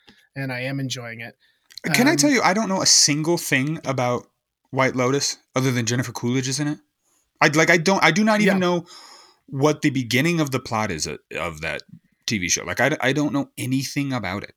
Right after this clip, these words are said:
Speaker 2: It's about
Speaker 1: That's
Speaker 2: rich
Speaker 1: fair.
Speaker 2: people, right?
Speaker 1: Yeah, it is, and it's also kind of a murder mystery.
Speaker 2: Okay. Oh, is it?
Speaker 1: Yeah, a
Speaker 2: Because
Speaker 1: little bit.
Speaker 2: I was making my list, and quite a few of these are murder <laughs> mysteries, and I was like, "Ah,
Speaker 1: Nice.
Speaker 2: apparently I have a
Speaker 1: Okay.
Speaker 2: thing." <laughs>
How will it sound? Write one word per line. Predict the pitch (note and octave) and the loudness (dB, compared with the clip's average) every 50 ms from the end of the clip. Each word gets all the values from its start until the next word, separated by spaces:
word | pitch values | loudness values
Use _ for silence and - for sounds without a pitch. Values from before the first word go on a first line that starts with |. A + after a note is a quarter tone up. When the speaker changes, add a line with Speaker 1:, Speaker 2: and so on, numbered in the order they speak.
| _ - | _ -4
Speaker 2:
It's | B2+ C3+ | -2 2
about | D#3+ E3 | 2 4
Speaker 1:
That's | B2+ B2+ | 4 4
Speaker 2:
rich | E3 E3 - | 4 4 2
Speaker 1:
fair. | - - C#3 | 0 -2 -4
Speaker 2:
people, | C#3 C#3+ - - - _ _ _ _ C3 | -8 -8 -12 -16 -18 _ _ _ _ 0
right? | D#3 F#3+ G#3 | 0 2 2
Speaker 1:
Yeah, | G#3 C4 F3+ - - _ _ _ _ _ _ | 2 2 0 0 -6 _ _ _ _ _ _
it | - B3+ A#3 | -2 0 2
is, | A3 G3 F#3+ F#3+ - - - - - | 4 4 4 2 0 0 -2 -4 -6
and | F3+ F3+ F#3 | -4 -4 -2
it's | F#3 - F#3+ | -2 0 0
also | F3+ F3+ - | 0 0 -2
kind | F#3+ - F#3 F3 | -2 -2 -2 0
of | E3+ | 0
a | E3 D3+ | 0 -2
murder | C#3+ D3 D3+ D3+ D#3 D3+ | -2 -2 -2 -2 -2 -2
mystery. | D3+ D#3 D3+ - - D#3+ D#3+ D#3 D3+ - _ _ _ _ _ _ _ _ _ _ _ _ _ _ _ _ - | -2 -2 -2 -2 -4 -4 -6 -6 -10 -14 _ _ _ _ _ _ _ _ _ _ _ _ _ _ _ _ -2
Speaker 2:
Okay. | C#3+ C3 B2+ - E2+ D2+ - _ _ | -2 0 0 0 -4 -6 -6 _ _
Oh, | - A3+ D4 D4+ - D#2 - - _ - | 2 4 4 4 4 0 -4 -10 _ -2
is | - F#3 A#3 | 0 2 2
it? | F4+ G4+ - _ _ _ _ _ _ _ _ _ | 0 -2 -6 _ _ _ _ _ _ _ _ _
Speaker 1:
Yeah, | E3 F3+ F#3+ - | -4 -2 -2 -2
a | - _ | -2 _
Speaker 2:
Because | - E3+ F#3 F3+ D#3 | 4 6 6 6 6
Speaker 1:
little | D3+ | 6
bit. | D3 E3 | 4 4
Speaker 2:
I | G3 | 4
was | A3+ A#3+ A3+ | 4 4 4
making | A3+ A#3 A#3+ B3 B3 A3 | 4 2 2 2 2 2
my | A3+ A3 | 2 2
list, | A3 B3 A3 B3+ - - | 2 4 4 4 2 2
and | F#3 | -2
quite | C#3 - A3 C#4 C#4 | 0 2 2 2 2
a | |
few | C4 - B3 G#3 | 0 -2 -2 -2
of | D#3 | 0
these | C3 B2 B2+ C3+ | 0 0 -2 -2
are | B2+ | -2
murder | C3 C3+ C3+ - C#3+ | -2 -2 0 0 0
<laughs> | |
mysteries, | D3+ C#3 A#2+ - - - - - G#3 F3+ F#3 - E3+ | 0 4 4 4 6 6 4 4 4 6 6 6 6
and | D#3+ | 6
I | D3 C#3 | 4 2
was | C3 C3+ | 2 2
like, | A2+ D#3+ | 2 4
"Ah, | F3+ B3 F4 G#4 | 6 6 6 6
Speaker 1:
Nice. | G4 F4 B3 E3 | 6 4 4 4
Speaker 2:
apparently | D3 E3+ F#3 F#3 A#2+ A#2+ A#2 | 2 2 2 2 4 4 4
I | A2 | 4
have | A2 B2+ A#2+ A2+ | 4 4 4 2
a | - | 0
Speaker 1:
Okay. | E3+ E3 D#3+ C#3 | 0 2 2 2
Speaker 2:
thing." | - F#3 F#3+ - D3 G3+ - | 2 2 2 2 2 0 0
<laughs> | - - - - | -2 -2 -6 -6